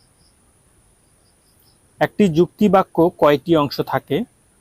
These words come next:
একটি যুক্তি বাক্য তিনটি অংশ থাকে। একটা হচ্ছে উদ্দেশ্য, সংযোজক, বিদেহ। ভাষার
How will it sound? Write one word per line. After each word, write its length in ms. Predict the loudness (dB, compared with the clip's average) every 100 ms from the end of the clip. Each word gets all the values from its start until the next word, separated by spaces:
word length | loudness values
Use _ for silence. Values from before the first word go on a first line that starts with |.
| _ -6
একটি 280 | -4 -2 -2
যুক্তি 340 | -2 -2 -2
বাক্য 360 | -2 -2 -2 -2
তিনটি 400 | -2 -2 -2 -2
অংশ 240 | -2 -6
থাকে। 460 | -6 -6 -4 -4 -4 _ _ _ _
একটা 260 | -8 -2 -2
হচ্ছে 260 | -2 0
উদ্দেশ্য, 720 | 0 0 0 -2 -2 -4 -4 -6 _ _ _ -16
সংযোজক, 720 | -6 -2 -2 -2 -2 -2 -2 _ _ -8
বিদেহ। 540 | -4 -2 -2 -4 -10 -18 _ _ _ _ _ _ _ _ _ _ _ _ _ _ _ _ _ _ _ _ _ _ _ _ _ _ _ -2
ভাষার 340 | -2 0